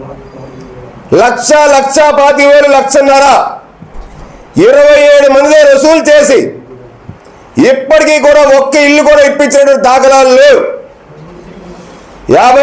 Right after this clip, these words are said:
రెండో వార్డులో ముగ్గురు, యాభై, ఎనభై తొమ్మిదో వార్డులో ముగ్గురు, అరవై వార్డులో నలుగురు, అలాగా ఇరవై ఏడు మంది ఇల్లు ఇప్పిస్తానని చెప్పి, టిడ్కో ఇల్లు ఇప్పిస్తానని చెప్పి జిఆర్ శ్రీధరు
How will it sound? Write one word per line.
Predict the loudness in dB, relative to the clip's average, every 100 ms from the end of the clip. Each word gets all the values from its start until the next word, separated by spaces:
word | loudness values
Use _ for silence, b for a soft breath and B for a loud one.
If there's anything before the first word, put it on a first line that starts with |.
| 2
రెండో | 2 2 2
వార్డులో | 2 0 0
ముగ్గురు, | 0 2 2 2 0 -6 -18 -20 -20 -20 -20 -20 -20 -20 -20 -20 -20 -20 -20 -20 -20 -8 -4
యాభై, | -2 2 2 0 -6 -14 -20 -20 -20 -14 -4 -2
ఎనభై | 0 0 2
తొమ్మిదో | 0 2 2
వార్డులో | 2 0 0 0
ముగ్గురు, | 0 2 2 2 -2 -10 -18 -20 -20 -20 -20 -12 -6
అరవై | -2 2 2 2
వార్డులో | 2 0 0 0
నలుగురు, | 0 2 2 2
అలాగా | 2 0 -2 0 0
ఇరవై | 2 2 2 2
ఏడు | 2 0 -2 -2
మంది | 0 0 0 -2 -4 -14 -20 -20 -20 -20 -10 -2
ఇల్లు | 0 0
ఇప్పిస్తానని | -2 -4 -2 -2 0 0 0
చెప్పి, | 0 -2
టిడ్కో | -2 -4 0 2
ఇల్లు | 2 0
ఇప్పిస్తానని | -2 -2 0 0 0
చెప్పి | 0 0 -2 -2
జిఆర్ | 0 0 0
శ్రీధరు | 2 2 4